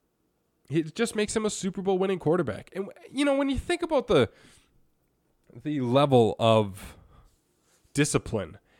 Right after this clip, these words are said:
it takes for players to be inducted into the Hall of Fame, it's very minimal in the N F L compared to other sports. Like Major League Baseball, you have to be the best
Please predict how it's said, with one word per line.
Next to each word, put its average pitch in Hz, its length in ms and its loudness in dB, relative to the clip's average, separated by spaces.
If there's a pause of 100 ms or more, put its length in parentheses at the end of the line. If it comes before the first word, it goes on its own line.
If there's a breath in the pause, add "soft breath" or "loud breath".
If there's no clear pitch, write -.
(120)
it 113 180 0
takes 117 360 2
for 113 520 0 (800 soft breath)
players 165 300 4
to 131 80 -6
be 117 220 0 (200)
inducted 127 500 2
into 107 160 0
the 104 80 0
Hall 101 180 0
of 101 60 -6
Fame, 95 300 -8 (140)
it's 147 180 0
very 139 400 4
minimal 139 640 0
in 139 140 -4
the 131 120 0
N 139 80 2
F 135 140 -2
L 143 140 4
compared 113 320 0
to - 60 -2
other 113 200 0
sports. 120 460 -2
Like 110 160 -2
Major 160 240 0
League 143 160 2
Baseball, 117 360 2
you 123 140 2
have 143 140 2
to 117 80 -6
be 113 100 2
the 104 80 2
best 104 380 -4